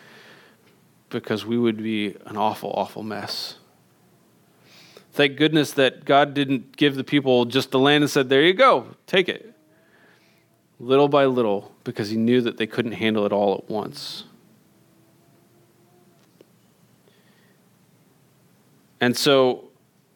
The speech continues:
in this, in this chapter, or in this, in this paragraph, I was reminded of, of,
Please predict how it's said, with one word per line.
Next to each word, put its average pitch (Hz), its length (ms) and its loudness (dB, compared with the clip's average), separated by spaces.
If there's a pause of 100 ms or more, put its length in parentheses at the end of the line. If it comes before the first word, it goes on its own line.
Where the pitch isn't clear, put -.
(120)
in 127 220 -2
this, 139 400 0 (160)
in 127 140 -4
this 147 260 0
chapter, 120 600 0 (920)
or 107 100 0
in 117 80 4
this, 123 240 0
in 113 240 -8
this 117 200 -2 (640)
paragraph, 104 800 -2 (1000)
I 120 80 0
was 117 160 0
reminded 120 680 2
of, 110 420 2
of, 104 500 -10